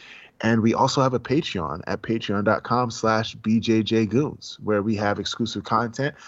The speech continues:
I teach techniques. We have bonus episodes. We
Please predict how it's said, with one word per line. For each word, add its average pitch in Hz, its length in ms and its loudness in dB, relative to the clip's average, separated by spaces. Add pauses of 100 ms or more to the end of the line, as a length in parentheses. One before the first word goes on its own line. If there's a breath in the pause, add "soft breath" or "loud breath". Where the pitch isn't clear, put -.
(140 loud breath)
I 113 160 0
teach 113 300 -4
techniques. 120 580 -2 (260 loud breath)
We 110 80 0
have 98 240 -2
bonus 117 360 2
episodes. 123 680 2
We 98 180 -8